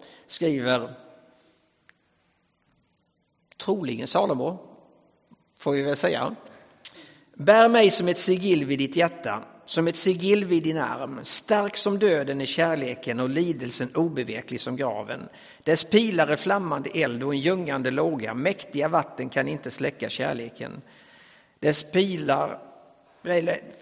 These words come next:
floden kan inte svepa botten. Och om en man gav allt han ägde för kärleken, vem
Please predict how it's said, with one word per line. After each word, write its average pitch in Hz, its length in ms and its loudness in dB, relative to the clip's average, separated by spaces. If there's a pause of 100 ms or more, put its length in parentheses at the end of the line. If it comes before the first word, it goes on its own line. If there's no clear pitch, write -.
floden 180 400 6
kan 180 260 2
inte 196 180 -2
svepa 147 380 0
botten. 123 480 0
Och 151 180 -6
om 170 140 4
en 180 180 2
man 175 340 2
gav 156 400 2
allt 170 360 2
han 135 200 0
ägde 143 520 -4
för 135 140 -10
kärleken, 120 800 -6 (480)
vem 123 640 -4